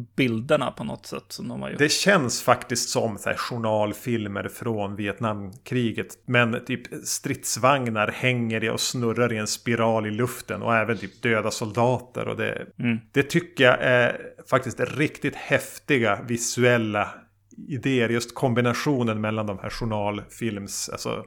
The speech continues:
Speaker 2: dokumentära, eh, repiga, lite urtvättade materialet kombinerat med så här bara märkligheter.
Speaker 1: Ja.
Speaker 2: Framförallt skulle jag säga de här grejerna som hänger i luften lite oförklarligt.
Speaker 1: Ja, precis. Runt något träd eller någonting liksom. Ja,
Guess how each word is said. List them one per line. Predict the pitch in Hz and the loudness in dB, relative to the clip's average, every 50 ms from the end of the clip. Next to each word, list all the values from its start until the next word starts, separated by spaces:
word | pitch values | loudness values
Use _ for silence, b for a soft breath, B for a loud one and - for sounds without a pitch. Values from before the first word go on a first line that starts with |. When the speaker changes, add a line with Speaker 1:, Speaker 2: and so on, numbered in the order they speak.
| - - | -12 -8
Speaker 2:
dokumentära, | - 117 - - 123 117 113 107 - 127 127 120 113 113 107 98 | -8 -6 -4 -2 -2 0 -2 0 4 6 8 8 8 6 4 2
eh, | 92 113 - - - - 131 139 - - - - - - - | 0 0 -8 -16 -14 -14 -12 -12 -12 -14 -14 -14 -10 -6 -4
repiga, | 117 117 120 113 107 - - - 127 117 104 104 101 101 123 - _ - | 0 0 0 0 0 -2 -4 -4 -2 0 2 0 0 -2 -4 -14 _ -10
lite | - 120 - - | -10 -10 -8 -6
urtvättade | - 131 117 - - - 123 117 - - 113 110 110 - - - - - - - - - - - - | -4 -4 -4 -4 0 0 0 0 2 0 0 0 0 -2 -6 -8 -16 -14 -14 -14 -14 -14 -14 -12 -8
materialet | - - 113 - - 123 120 120 117 110 107 107 - - - - - - | -4 -4 -4 -2 0 2 2 4 4 4 2 0 -4 -8 -12 -20 -18 -8
kombinerat | - 139 131 120 120 117 127 131 127 117 110 - - | -4 -2 0 0 2 2 2 2 2 2 0 -2 -4
med | 107 - | -6 -4
så | 107 | -4
här | 101 | -4
bara | 98 - 101 98 | -4 -4 -6 -6
märkligheter. | 104 110 120 131 123 110 - - - - - 117 110 131 147 127 - - - - - - 120 - - _ | -4 0 2 4 4 4 2 -4 -8 -8 -6 -4 0 0 0 0 0 -4 -6 -6 -6 -6 -6 -10 -14 _
Speaker 1:
Ja. | - 139 127 123 113 - - | 0 4 4 4 4 2 2
Speaker 2:
Framförallt | - 156 170 196 - - 147 151 143 | 6 8 8 8 8 8 8 8 8
skulle | - - 135 127 | 6 2 4 4
jag | 127 123 | 4 4
säga | - 135 123 117 | 6 4 4 4
de | 120 117 | 4 2
här | 120 127 | 2 2
grejerna | 120 127 120 120 113 117 120 | 2 2 2 2 2 0 -2
som | 120 - 123 120 | -2 -4 -6 -4
hänger | - 131 131 123 120 117 117 | -2 -2 -2 0 0 -2 -2
i | 113 113 | 0 0
luften | 117 127 123 - - - 104 | 0 -2 -2 -4 -8 -8 -6
lite | 101 101 - 107 | -6 -6 -6 -6
oförklarligt. | 104 104 - - - - 120 120 113 120 117 - - - - - | -8 -8 -8 -10 -8 -4 -2 -2 -2 -2 -4 -8 -12 -18 -8 2
Speaker 1:
Ja, | - 123 120 113 110 | 6 8 8 8 8
precis. | - 117 - - 120 113 107 107 - - - - - - | 6 -2 -2 -2 -4 -4 -4 -6 -10 -14 -16 -16 -14 -8
Runt | - 127 117 113 - | -6 -6 -6 -4 -4
något | - 113 - - | -6 -6 -8 -8
träd | - 127 123 113 113 113 110 110 | -6 -4 -2 -2 -2 -2 -4 -6
eller | 113 110 110 110 | -8 -8 -8 -10
någonting | 113 117 113 110 - 127 131 120 | -8 -8 -10 -10 -10 -12 -12 -12
liksom. | 117 120 - - 139 131 - | -12 -14 -12 -12 -12 -10 -6
Ja, | 151 135 131 135 135 | -2 0 2 2 2